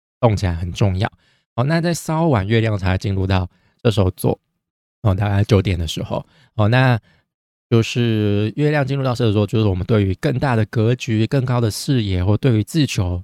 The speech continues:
就是有这方面的需求。哦，那再来就是六月二十三号，哦，那这一天月亮还在射手座，那这一天恭喜大家，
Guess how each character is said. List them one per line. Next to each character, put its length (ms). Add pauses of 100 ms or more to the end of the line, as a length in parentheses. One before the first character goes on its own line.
(120)
就 120
是 160
有 200
这 120
方 220
面 140
的 180 (360)
需 220
求。 480 (460)
哦， 100
那 160
再 120
来 80
就 120
是 220
六 220
月 120
二 80
十 80
三 300
号， 220 (320)
哦， 120
那 160
这 120
一 80
天 260
月 140
亮 160
还 100
在 160
射 160
手 220
座， 180
那 160
这 120
一 40
天 360
恭 160
喜 120
大 140
家， 260